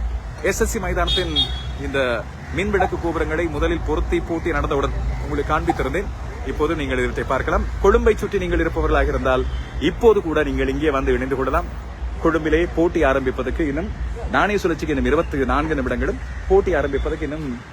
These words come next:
கிட்டத்தட்ட ஐம்பது நிமிடங்களும் இங்கே இருக்கிறது. எனவே உங்களுக்கான முழுமையான தகவல்களை போட்டி முடிந்த பிறகு மீண்டும் நேரலையில் இணைந்து கொண்டு உங்களுக்கு தர காத்திருக்கிறேன். இந்த நாளில் இணைந்து கொண்ட அனைத்து நண்பர்களுக்கு நன்றி.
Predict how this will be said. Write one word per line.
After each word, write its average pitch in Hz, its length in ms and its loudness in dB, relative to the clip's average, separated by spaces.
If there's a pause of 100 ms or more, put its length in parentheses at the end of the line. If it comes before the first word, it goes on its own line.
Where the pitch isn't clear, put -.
(180)
கிட்டத்தட்ட 139 260 -2
ஐம்பது 147 300 2
நிமிடங்களும் 127 380 -2
இங்கே 110 140 -2
இருக்கிறது. 131 400 0 (440)
எனவே 139 420 4
உங்களுக்கான 143 440 4
முழுமையான 190 400 4
தகவல்களை 165 460 4
போட்டி 160 200 -2
முடிந்த 139 260 0
பிறகு 135 400 -2
மீண்டும் 175 300 0 (160)
நேரலையில் 147 400 2
இணைந்து 123 220 0
கொண்டு 120 240 -2 (300)
உங்களுக்கு 127 280 -2
தர 123 140 0
காத்திருக்கிறேன். 120 600 -2
இந்த 135 140 -2
நாளில் 147 260 0
இணைந்து 147 220 -2
கொண்ட 147 160 -2
அனைத்து 147 240 -4
நண்பர்களுக்கு 123 460 -4
நன்றி. 175 260 -2